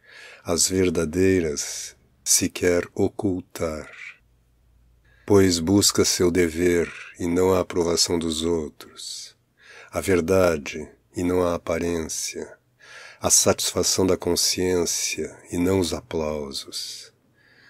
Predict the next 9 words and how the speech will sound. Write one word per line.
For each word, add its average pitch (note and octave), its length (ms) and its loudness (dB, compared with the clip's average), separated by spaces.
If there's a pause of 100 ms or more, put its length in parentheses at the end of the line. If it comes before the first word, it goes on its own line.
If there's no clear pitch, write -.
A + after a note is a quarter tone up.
(100)
ser - 280 0
perfeito F#2 800 2
e - 20 0
feliz - 1040 -4
e F#2 60 -6
não G2 260 2
parecê-lo F2 880 0
aos D2 300 -8
outros. - 720 -12